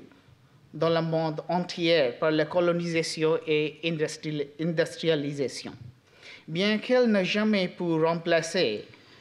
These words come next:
les autres moyens d'organisation du travail dans les colonies. Après avoir défini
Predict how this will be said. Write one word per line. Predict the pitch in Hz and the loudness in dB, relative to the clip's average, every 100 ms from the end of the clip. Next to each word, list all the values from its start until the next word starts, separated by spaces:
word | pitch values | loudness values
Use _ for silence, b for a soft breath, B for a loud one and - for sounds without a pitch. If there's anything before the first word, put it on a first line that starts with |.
| B | B
les | 147 165 165 | 0 2 4
autres | 196 196 196 | 2 0 -4
moyens | 170 160 165 160 | -2 0 2 2
d'organisation | 156 151 151 151 156 151 151 147 151 143 | 2 2 0 0 -2 -2 -4 -4 -6 -6
du | 147 | -4
travail | 151 143 147 143 139 - | -2 0 2 0 -2 -8
dans | 139 147 | -4 -2
les | 131 135 | -2 -4
colonies. | - 139 131 120 110 - - _ _ _ _ _ _ B B B B B B | -4 -2 -2 -4 -10 -18 -20 _ _ _ _ _ _ B B B B B B
Après | - 160 202 | -4 0 2
avoir | 190 180 190 180 | 2 4 4 6
défini | 180 180 185 190 214 - | 4 2 0 0 0 -2